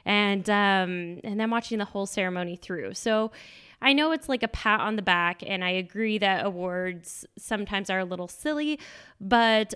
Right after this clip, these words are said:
overall, I kind of have fun with them still, and I still like them <laughs> as a full-grown adult to watch them. Um, but I wanted to talk about something. The Oscars, um, had women, a women record breaker year. So in twenty nineteen,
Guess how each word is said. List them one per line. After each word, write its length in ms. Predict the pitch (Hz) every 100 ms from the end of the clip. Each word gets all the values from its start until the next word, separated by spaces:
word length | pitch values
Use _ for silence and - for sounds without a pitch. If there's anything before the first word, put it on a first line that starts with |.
| -
overall, 680 | 247 254 254 220 208 214 202
I 140 | - 202
kind 200 | - 226
of 60 | -
have 160 | 202
fun 200 | - 208
with 120 | 247
them 300 | - 370 381 359
still, 320 | - 349 339
and 120 | 285
I 80 | 208
still 240 | 208 - 208
like 200 | 196 190
them 180 | 196 180
<laughs> 0 |
as 160 | 208
a 20 | -
full-grown 580 | - 214 190 185 180
adult 380 | 180 175 - -
to 80 | -
watch 260 | 220 233 -
them. 300 | - 214 220 - - - - - -
Um, 340 | 262 269 277 285 214
but 160 | 277
I 160 | 294 277
wanted 400 | 262 254 403 427
to 100 | 285
talk 300 | - 190 180
about 260 | 190 170 -
something. 440 | 185 175 180 214
The 240 | 214 240 -
Oscars, 720 | 233 294 - - 196 190 202 -
um, 420 | 220 208 190 185 185
had 500 | - - 226 208 202 - - _ -
women, 540 | 190 269 294 330 320 - -
a 140 | 220 214
women 640 | 214 190 254 320 330 302
record 400 | 196 220 220 180
breaker 340 | 175 151 - 170
year. 520 | 180 156 101 190 226 -
So 340 | - 220 180
in 140 | 180 202
twenty 300 | 214 185 185
nineteen, 480 | 180 185 185 180